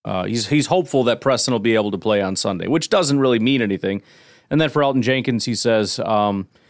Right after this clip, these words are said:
you know, "Missing two days means there's concern for Sunday." Well, Preston's missed two days too. So I, I, I don't know that there's a huge difference there,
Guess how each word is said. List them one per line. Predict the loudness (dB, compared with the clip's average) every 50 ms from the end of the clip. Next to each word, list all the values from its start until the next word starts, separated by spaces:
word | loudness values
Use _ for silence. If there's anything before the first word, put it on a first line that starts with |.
| _ _ _ _ _
you | -2 0
know, | 2
"Missing | 2 2 2 2 2 0 0
two | 0 0 0
days | 2 2 2 0 0
means | 0 -2 -2 0 0
there's | 0 0 0 -2
concern | -4 -6 -4 -4 -2 -2 0 0 0 0 0 0 -2 -4
for | -4 -4 -4
Sunday." | -2 -2 -2 0 -2 -4 -6 -10 -10
Well, | -4 -2 -2 -2
Preston's | -2 -2 -2 -2 -2 -2 -2 -2 -2 0
missed | 0 -2 -2 -4
two | -4 -4 -2
days | 0 0 0 -2 -2 -8
too. | -10 -8 -8 -8 -8 -10 -12
So | -6 -2 0
I, | 0 0 0 -2 -4
I, | -6 -6 -8 -8 -6 -4
I |
don't | -2 0 0 0 0
know | 0 0 0
that | 0 0 0
there's | -2 -2 -4 -4
a | -4
huge | -6 -6 -6 -6 -4
difference | -4 -4 -4 -4 -4 -4 -2
there, | 0 0 0 0